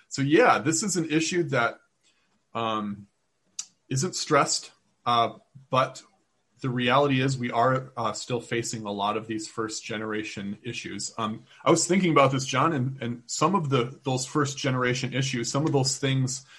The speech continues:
uh, we'll tackle today, but I was just, as I was kind of thinking about this, some, some more came to mind. You know, we have, uh, the questions of identity, you know, who are we? Um, and I think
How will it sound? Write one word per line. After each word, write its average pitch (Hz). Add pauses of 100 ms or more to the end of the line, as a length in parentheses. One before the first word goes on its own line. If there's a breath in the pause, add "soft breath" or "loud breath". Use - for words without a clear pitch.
(500 loud breath)
uh, 107
we'll 120
tackle 156
today, 143
but 131
I 127
was 135
just, - (720)
as 131
I 135
was 123 (480)
kind 135
of 123
thinking 160
about 107
this, 113
some, 139
some 135
more 135
came 131
to 113
mind. 117
You 107
know, 120
we 123
have, 131 (180)
uh, 107 (560 soft breath)
the 131
questions 160
of 139
identity, 135
you 101
know, 113
who 160
are 147
we? 107 (320 soft breath)
Um, 107
and 117
I 123
think 139